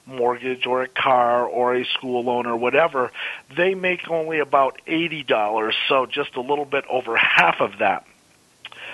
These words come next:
So they have a vested interest in you having bad credit. They say, and how they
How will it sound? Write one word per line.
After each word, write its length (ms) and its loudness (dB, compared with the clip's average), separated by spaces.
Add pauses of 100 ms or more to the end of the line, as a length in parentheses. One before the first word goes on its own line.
(240)
So 120 8
they 200 6
have 160 2
a 100 2
vested 680 0
interest 640 -2 (160)
in 600 -2 (400)
you 280 -6
having 440 -4
bad 320 0
credit. 500 -2 (340)
They 220 0 (180)
say, 220 0
and 140 -2
how 280 2
they 420 0